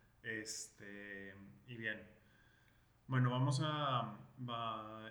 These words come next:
el episodio de hoy vamos a hacer un pequeño resumen del episodio anterior para que quede como, como un registro de qué fue lo que bebimos y cuáles fueron nuestras opiniones.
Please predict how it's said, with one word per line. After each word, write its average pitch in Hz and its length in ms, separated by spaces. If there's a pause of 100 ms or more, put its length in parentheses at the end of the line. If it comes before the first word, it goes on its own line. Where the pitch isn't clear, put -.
el 123 120
episodio 139 420
de 156 120
hoy 147 360
vamos 131 360
a - 20
hacer 131 160
un 131 340
pequeño 139 680
resumen 135 440
del 131 200
episodio 113 360
anterior 123 560 (240)
para 110 240
que 110 140
quede 120 340
como, 104 760
como 107 380
un 110 600 (560)
registro 139 600
de 120 200
qué 117 140
fue 120 180
lo 113 140
que 104 300
bebimos 143 680
y 117 140
cuáles 110 340
fueron 113 180
nuestras 113 300
opiniones. 139 640